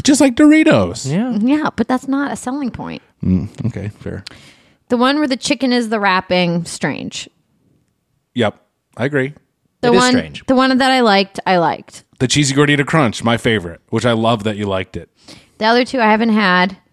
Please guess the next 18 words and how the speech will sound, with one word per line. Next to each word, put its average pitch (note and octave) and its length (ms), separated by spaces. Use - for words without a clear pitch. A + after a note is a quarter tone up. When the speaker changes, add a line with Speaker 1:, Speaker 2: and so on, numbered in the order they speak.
Speaker 1:
Mm-hmm. A2 500
Which C#3 140
one, D#3 240
one D3+ 380
is C3+ 200
just C3+ 180
another B2 220
chicken A2+ 340
chalupa. G2+ 560
Or B2 100
what, C#3+ 220
a - 40
chicken, D3 400
yeah, B2+ 180
chicken B2 260
chalupa, G#2 340
right? F#2+ 200
Speaker 2:
Yeah. F#2 260